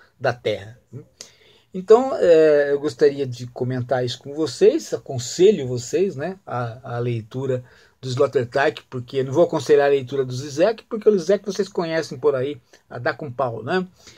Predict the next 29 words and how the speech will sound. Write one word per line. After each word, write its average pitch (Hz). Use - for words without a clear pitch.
Ah, 131
mas 147
o 156
Sloterdijk 147
vocês 147
não 160
conhecem, 185
e -
o -
contraponto 202
que -
eu 175
fiz 175
aqui 175
acho 180
que 190
vai 180
ajudar 160
pra -
vocês 143
pensarem 143
essas 170
questões 190
e 247
pensar 247
também 202
aí 165
o, 147
o, 127